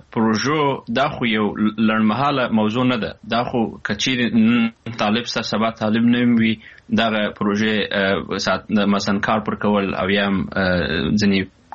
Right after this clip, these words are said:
کوچني پرمختګونه په دې، آ، عرصه کې، دا خو د، د ازبکستان د اقتصاد لپاره، اقتصادي ګټو په خاطر باندې دا کار کوي. او پس شو د ډیپلوماټانو، آ، حضور په یا، یا لاس، را-، راشه درشه طالبانو سره.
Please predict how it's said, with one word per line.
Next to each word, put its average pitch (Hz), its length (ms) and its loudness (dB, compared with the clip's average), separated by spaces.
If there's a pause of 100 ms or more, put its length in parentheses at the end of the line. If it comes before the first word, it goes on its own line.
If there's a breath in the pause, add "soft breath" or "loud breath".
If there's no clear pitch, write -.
(1000)
کوچني - 360 2
پرمختګونه 104 600 0
په 104 120 -4
دې، 104 340 0
آ، 95 280 0
عرصه 98 200 -2
کې، 104 220 -2 (340 loud breath)
دا 131 100 4
خو 127 120 -2
د، 107 360 0
د 104 40 0
ازبکستان 104 580 0
د 104 240 -2
اقتصاد 117 340 -2
لپاره، 107 300 -2 (320)
اقتصادي 101 320 -2
ګټو 117 200 -2
په - 120 -8
خاطر 98 260 -4
باندې 82 360 -2
دا 78 100 0
کار - 300 -2
کوي. - 160 -8 (640 loud breath)
او 113 100 2
پس 202 200 -2
شو 202 100 -4
د 180 80 -2
ډیپلوماټانو، 165 1120 0
آ، 123 340 0
حضور 123 320 2 (140)
په 113 220 0
یا، 107 260 0
یا 104 280 0
لاس، 104 320 -2
را-، 107 640 -2
راشه 113 260 -2
درشه 135 320 -4
طالبانو 117 480 0
سره. 113 280 -2